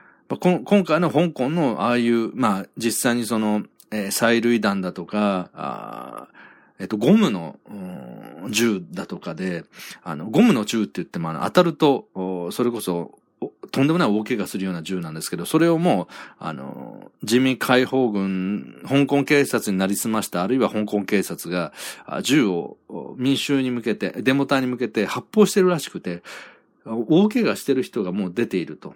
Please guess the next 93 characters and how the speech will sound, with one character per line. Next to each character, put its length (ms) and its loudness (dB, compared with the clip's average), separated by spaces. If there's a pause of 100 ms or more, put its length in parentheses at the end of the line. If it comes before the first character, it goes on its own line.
(140)
で、 140 0
詳 260 2
細 240 2
は 200 4
も 440 0
う、 40 -16
ち 80 -2
ょ 20 4
っ 40 0
と 80 -2
後 160 4
日、 120 -6 (340)
明 80 -6
日、 160 -8
明 60 4
後 200 0
日 160 -4
っ 40 2
て 140 -10
な 160 0
ら 100 2
な 160 0
い 80 -6
と、 480 -2
ま 420 -6
あ、 40 -18
タ 160 4
イ 20 4
ム 120 2
ラ 100 4
グ 100 -2
は 100 2
あ 40 0
る 80 -10
と 60 -6
思 120 -6
う 20 -10
ん 40 -10
で 80 -12
す 40 -16
け 80 -8
ど、 240 -12
詳 180 0
し 120 -8
い 40 -4
こ 120 -6
と 120 -2
は 60 0
わ 60 -4
か 120 -2
ら 100 0
な 100 0
い 80 -4
と 80 -10
思 100 -8
う 20 -10
ん 40 -14
で 60 -12
す 80 -12
け 60 -4
ど、 120 -4 (1600)
お 60 -4
そ 100 4
ら 100 4
く 80 -4
負 100 -4
傷 480 2
者 180 -2
は 180 0
相 280 -2
当 180 0
出 140 2
て 120 -6
い 60 -2
ま 120 -4
す 100 -8
し、 160 -4
最 400 2
悪、 400 0 (400)
え 260 -4
ー、 20 -6
亡 120 -2
く 120 0
な 120 2
る 80 0
方 240 -2
も 80 -6
出 160 -2
る 100 -2
可 140 -8
能 140 -2
性 280 -2
が 220 -6